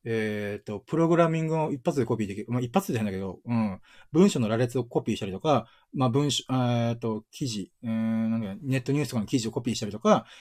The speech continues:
エスエヌエスの文字をコピーしたりとか、いろいろ動画もコピーできるじゃん。うん。って考えたときに、やっぱり、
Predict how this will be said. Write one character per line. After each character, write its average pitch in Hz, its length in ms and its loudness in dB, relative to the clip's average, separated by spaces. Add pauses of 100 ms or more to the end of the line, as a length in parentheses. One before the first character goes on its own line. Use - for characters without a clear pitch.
(240)
エ - 80 -2
ス - 80 -2
エ 143 40 4
ヌ 139 60 2
エ 127 60 2
ス 127 100 0
の 104 140 0
文 113 140 2
字 110 60 -2
を 104 40 -2
コ 131 120 -6
ピ 117 120 -2
ー - 20 -2
し - 60 -6
た 104 40 -6
り 95 60 -6
と 92 80 -8
か、 107 80 -6
い 143 80 4
ろ 196 80 12
い - 20 10
ろ 190 220 6
動 175 180 8
画 208 120 10
も 214 60 6
コ 220 100 6
ピ 135 100 4
ー - 20 2
で 107 80 0
き 113 60 0
る 110 80 0
じ 95 60 -6
ゃ 90 60 -6
ん。 - 80 -16 (500)
う 135 40 -2
ん。 120 420 2
っ 98 60 -12 (300)
て - 80 -14
考 294 60 6
え 302 60 4
た 285 80 6
と 170 120 6
き 120 100 -2
に、 127 360 0
や 151 100 -2
っ - 40 -12
ぱ 190 100 4
り、 175 260 4